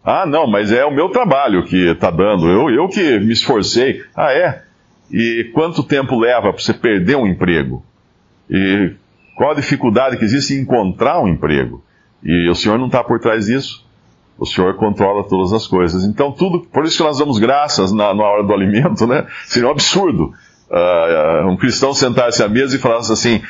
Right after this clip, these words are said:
ah, "Eu me agradeço a mim mesmo pelo pão que ganhei com esforço, com o suor do meu rosto." Seria um absurdo. Mas nós agradecemos a Deus, Pai, por ter suprido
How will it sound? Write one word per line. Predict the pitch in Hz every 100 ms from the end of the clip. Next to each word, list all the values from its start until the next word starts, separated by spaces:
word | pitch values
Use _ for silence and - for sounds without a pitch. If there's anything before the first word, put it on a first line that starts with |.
| -
ah, | - 98 98
"Eu | 117 147
me | 156
agradeço | 147 135 107 127 160 -
a | 131
mim | 131 127
mesmo | 117 143 151 170 185 - _ -
pelo | 135 143 -
pão | 131 143 180 - -
que | 143
ganhei | 160 139 123 147
com | 170
esforço, | 160 - 127 135 - 143 - - _
com | -
o |
suor | - 139 127
do | 135
meu | 151
rosto." | 147 123 117 - - _ _ _ _ -
Seria | 87 104
um |
absurdo. | 120 214 202 170 104 64 _ _ _ _ _ -
Mas | - 95 85
nós | 101 117
agradecemos | 123 127 127 143 - 104 120 160 170 - -
a | 117
Deus, | 110 95 165 170
Pai, | - 95 104 120 147 _ _ _ _
por | - 107
ter | - 98
suprido | - 170 117 151 92 71